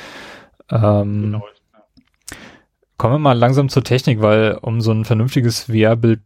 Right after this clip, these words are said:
Speaker 1: zu erzeugen, brauchst du ja auch einen potenten,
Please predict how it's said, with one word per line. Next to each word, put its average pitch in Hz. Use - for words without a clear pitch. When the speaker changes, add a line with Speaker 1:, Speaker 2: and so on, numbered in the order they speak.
Speaker 1:
zu -
erzeugen, 131
brauchst 113
du 131
ja 123
auch -
einen 117
potenten, 113